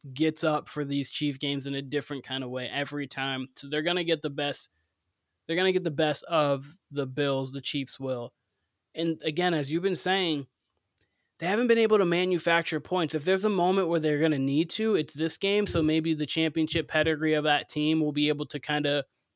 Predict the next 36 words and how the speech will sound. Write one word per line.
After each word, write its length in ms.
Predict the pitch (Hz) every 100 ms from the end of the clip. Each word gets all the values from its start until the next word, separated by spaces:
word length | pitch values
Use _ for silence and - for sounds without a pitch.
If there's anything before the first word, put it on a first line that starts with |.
| -
muster 520 | 143 156 - - 165
up 140 | 156 -
some 200 | 156 151
points. 400 | 160 160 156 143
Andy 260 | 151 151
Reid 220 | 147 151
will 80 | 147
be 120 | 147
able 140 | 156 147
to 60 |
make 220 | 147 151 147
great 260 | 156 156
play 180 | 156 160
calls, 300 | 156 175 170
but 100 | 156
I'm 140 | 160
not 220 | 202 220 214
gonna 160 | 190
put 180 | - 170
my 140 | 156
faith 340 | 147 156 170 170
into 320 | 175 - 175
it. 160 | 180 - _ _ _ -
Isaiah 340 | 156 151 202
Pacheco 500 | 202 180 - 190 190
hasn't 340 | 175 170 170 151 165
ran, 520 | 156 160 170 160 151 - _ _ _ _ -
hasn't 260 | 170 170
practiced 420 | 160 180 175 165 175
all 160 | 160
week. 200 | 160 165
He 60 | 170
has 120 | 160
a 60 | 156
shoulder 400 | - 170 165 160
injury. 420 | 160 160 165 156